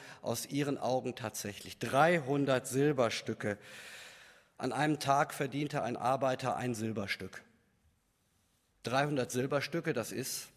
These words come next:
ein Jahresverdienst, kann man sagen, ne? Ich weiß nicht, was ihr verdient oder was ihr an Rente kriegt, aber vielleicht sind es zwanzigtausend Euro im Jahr, vielleicht fünfundzwanzig, vielleicht dreißig,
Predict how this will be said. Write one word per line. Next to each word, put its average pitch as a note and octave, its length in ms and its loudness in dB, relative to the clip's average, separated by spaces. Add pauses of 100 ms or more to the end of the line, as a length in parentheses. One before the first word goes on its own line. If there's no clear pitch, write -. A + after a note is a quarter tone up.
(220)
ein B2 160 -2
Jahresverdienst, A2+ 760 -2
kann F#2+ 140 -4
man F#2 140 -6
sagen, F2+ 300 -4
ne? D3 180 -2 (440)
Ich - 100 -10
weiß A2+ 220 0
nicht, A#2+ 160 -10
was A2+ 160 -6
ihr C3 240 -2
verdient B2+ 520 -4 (340)
oder G#2+ 220 0
was G#2 200 -2
ihr B2 180 -2
an G#2+ 100 -2
Rente G#2 300 -2
kriegt, - 380 -8 (1080)
aber A2 220 -2
vielleicht A#2+ 420 -2
sind D3 160 -4
es - 380 -2
zwanzigtausend C#3 720 -2
Euro A2+ 260 0
im G2+ 120 -4
Jahr, G2 300 -4 (600)
vielleicht G2 320 -8
fünfundzwanzig, B2 800 -4 (440)
vielleicht F#2+ 400 -10
dreißig, A#2+ 480 -2